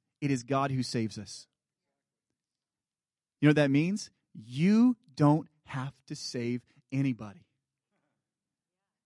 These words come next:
Isn't that awesome? It's the word of God that converts and saves. It is the preaching of the word that brings salvation. It goes past the intellect and into the heart,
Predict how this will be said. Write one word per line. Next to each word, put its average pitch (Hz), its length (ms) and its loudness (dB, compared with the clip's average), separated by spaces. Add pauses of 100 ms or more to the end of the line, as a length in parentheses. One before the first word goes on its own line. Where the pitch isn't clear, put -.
(280)
Isn't 233 160 2
that 143 180 4
awesome? 165 420 -2 (1200)
It's 147 180 0
the 156 100 4
word 175 300 8
of 170 140 2
God 185 340 4
that 139 160 2
converts 131 460 -4
and 120 100 -4
saves. 107 640 -8 (880)
It 156 100 0
is 165 140 4
the 170 100 -2
preaching 214 640 0
of 160 140 -2
the 151 100 0
word 147 400 4 (160)
that 135 140 -2
brings 143 240 0
salvation. 123 640 -4 (680)
It 160 140 0
goes 170 180 6
past 208 460 0
the 214 80 -10
intellect 151 480 0
and 151 100 -2
into 160 160 -2
the 147 120 -4
heart, 160 400 -2